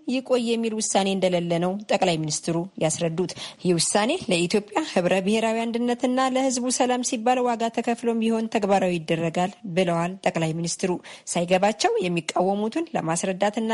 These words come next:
ለማሳመን ጥረት ይደረጋል ሲሉም አክለዋል። ሆን ብለው የአፍራሽነት ሚና በሚጫወቱት ላይ ደግሞ ተገቢ የህግ ማስከበር እርምጃ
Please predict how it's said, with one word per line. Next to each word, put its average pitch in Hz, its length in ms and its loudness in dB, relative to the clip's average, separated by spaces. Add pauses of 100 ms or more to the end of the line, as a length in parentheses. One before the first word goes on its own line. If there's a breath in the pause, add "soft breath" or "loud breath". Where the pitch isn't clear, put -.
ለማሳመን 233 600 0 (280 loud breath)
ጥረት 262 340 0
ይደረጋል 196 580 2
ሲሉም 180 340 -2 (220)
አክለዋል። 175 500 2 (320 loud breath)
ሆን 294 240 4
ብለው 226 280 2
የአፍራሽነት 196 680 -2
ሚና 220 180 -2 (320)
በሚጫወቱት 208 560 -2
ላይ 233 140 0
ደግሞ 233 280 0 (360 loud breath)
ተገቢ 269 360 4 (140)
የህግ 254 340 0
ማስከበር 247 560 -2
እርምጃ 226 360 -2